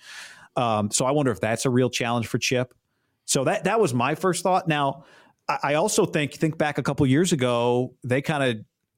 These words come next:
them and the athletics department, it felt like, wanted to move on from him, but couldn't because his contract had a massive buyout, like, pre-January, and so it put them behind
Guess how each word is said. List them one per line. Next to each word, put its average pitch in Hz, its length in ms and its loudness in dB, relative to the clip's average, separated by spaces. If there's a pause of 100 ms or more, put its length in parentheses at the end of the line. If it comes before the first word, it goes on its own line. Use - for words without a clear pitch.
(120)
them 147 340 2
and 139 180 2 (640)
the 131 280 2
athletics 156 380 0
department, 127 420 0
it 117 60 -4
felt 127 180 -2
like, 113 200 -2
wanted 120 420 0
to 143 60 2
move 131 180 4
on 127 200 2
from 135 140 2
him, 143 140 2
but 107 220 -4
couldn't 151 440 -2
because 117 400 -2
his 113 200 -2
contract 135 840 -2 (420)
had 131 160 -2
a 110 80 0
massive 123 640 0
buyout, 113 480 0
like, 104 260 -2
pre-January, 123 880 2
and 107 100 0
so 113 160 0
it - 100 -10
put - 200 -2
them 120 360 0
behind 135 500 0